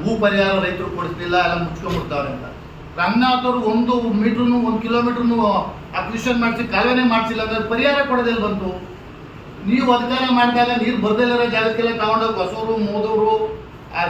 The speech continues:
ಸೊಂಡೆಕೊಪ್ಪತ್ತವೆಲ್ಲ ಕಾಲುವೆ ಮಾಡ್ಸಿದ್ರು. ನೀರು ಕುಣುಗುಳಿಗೆ ಬರ್ತಾ ಇಲ್ಲ ಸರಿಯಾಗಿ, ಕುಣುಗುಳಿಗೆ ಬರ್ತಾ ಇಲ್ಲ ಸರಿಯಾಗಿ. ಸೊಂಡೆಕೊಪ್ಪತ್ತವು, ಮೋದೂರ್ತವು ಯಾಕೆ ಮಾಡ್ಸಿದ್ರಿ?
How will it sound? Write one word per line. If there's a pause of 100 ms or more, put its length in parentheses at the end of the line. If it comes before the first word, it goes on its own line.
ಸೊಂಡೆಕೊಪ್ಪತ್ತವೆಲ್ಲ (680)
ಕಾಲುವೆ
ಮಾಡ್ಸಿದ್ರು.
ನೀರು
ಕುಣುಗುಳಿಗೆ
ಬರ್ತಾ
ಇಲ್ಲ
ಸರಿಯಾಗಿ, (1700)
ಕುಣುಗುಳಿಗೆ
ಬರ್ತಾ
ಇಲ್ಲ
ಸರಿಯಾಗಿ. (100)
ಸೊಂಡೆಕೊಪ್ಪತ್ತವು,
ಮೋದೂರ್ತವು
ಯಾಕೆ
ಮಾಡ್ಸಿದ್ರಿ?